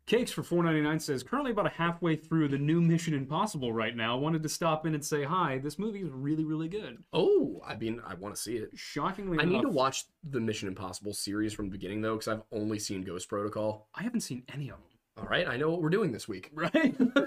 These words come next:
Speaker 1: Uh, Kai Jones for
Speaker 2: <laughs> You
Speaker 1: one
Speaker 2: know what we should do?
Speaker 1: What?
Speaker 2: We should <laughs> marathon them in the theater.
Speaker 1: Oh, that'd
Speaker 2: Yeah.
Speaker 1: be fun. That'd be fun.
Speaker 2: Mission
Speaker 1: Probably
Speaker 2: Impossible themed bar crawl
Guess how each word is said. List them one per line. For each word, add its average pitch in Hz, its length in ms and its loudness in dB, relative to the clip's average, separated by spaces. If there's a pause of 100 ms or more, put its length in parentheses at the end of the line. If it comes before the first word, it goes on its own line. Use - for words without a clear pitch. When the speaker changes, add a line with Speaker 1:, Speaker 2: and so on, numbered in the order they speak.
(1120)
Speaker 1:
Uh, 135 320 4
Kai 214 320 2
Jones 180 420 2
for - 80 2
Speaker 2:
<laughs> - 0 -
You 180 160 4
Speaker 1:
one 165 100 4
Speaker 2:
know 202 60 4
what 214 80 4
we 247 60 4
should 170 200 0
do? 135 380 0
Speaker 1:
What? 123 240 -8 (140)
Speaker 2:
We 151 80 4
should - 260 -2 (160)
<laughs> - 160 -20
marathon 110 580 -2
them 101 120 -4
in 104 40 -4
the 101 80 -6
theater. 104 360 -4 (840)
Speaker 1:
Oh, 214 580 4
that'd 143 200 4
Speaker 2:
Yeah. 117 80 2
Speaker 1:
be 113 40 -10
fun. 120 280 0 (100)
That'd 127 140 -4
be 123 80 -4
fun. 110 320 -6
Speaker 2:
Mission 139 240 2
Speaker 1:
Probably 143 100 2
Speaker 2:
Impossible 147 340 0
themed 143 180 0
bar 117 180 2
crawl 151 320 -4